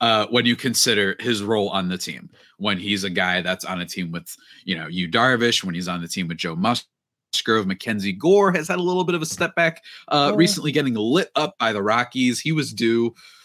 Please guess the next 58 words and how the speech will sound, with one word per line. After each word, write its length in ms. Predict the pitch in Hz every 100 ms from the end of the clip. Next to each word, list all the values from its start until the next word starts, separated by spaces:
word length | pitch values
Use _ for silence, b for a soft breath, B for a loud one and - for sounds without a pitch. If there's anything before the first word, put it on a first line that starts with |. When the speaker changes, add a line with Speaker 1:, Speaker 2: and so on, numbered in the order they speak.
| B B
Speaker 1:
although 200 | 110 117
it 60 |
was 120 | 107 107
a 40 |
second 380 | - 135 123 92
bad 220 | 92 90
start 320 | - 95 95
in 60 | 95
a 60 |
row. 160 | 92 95
So 140 | -
we'll 80 | 107
see 180 | - 123
how 120 | 104
that 220 | 98 101 -
develops. 520 | 92 92 90 90 -
And 120 | 107
then 140 | 104
you've 140 | 98 95
still 240 | - 92
got, 340 | 85 85 87 -
you 80 |
know, 180 | 82 78 90
guys 260 | 82 90
like 160 | 85 -
Snell 560 | - 95 90 85 85 b b b
and 240 | 165 180
Nick 120 | 180
Martinez, 460 | 180 165 175 156 123
who 80 | 120
I 80 |
think 160 | 117 110
has 100 | 107
been 140 | 107
really 260 | 98 101 98
underrated 480 | 104 92 90 92 90
for 80 | 92
the 100 | 87
team 300 | - 90 85
this 180 | 82 -
year. 160 | 78
So, 280 | 82 87 85 - b b b
uh, 260 | 95 82 78
that's 280 | - 131 -
really 200 | 120 107
how 140 | 98
I 120 | 95 87
view 180 | 92
Manaea, 420 | 87 85 90 87 82
just 180 | 92
the 80 | 101
consistency, 840 | - 95 - 143 - - 117 - 110
you 100 | 101
know 240 | 95 98
what 180 | 92 -
you're 100 | 92
gonna 220 | 170 123
get. 280 | 87 78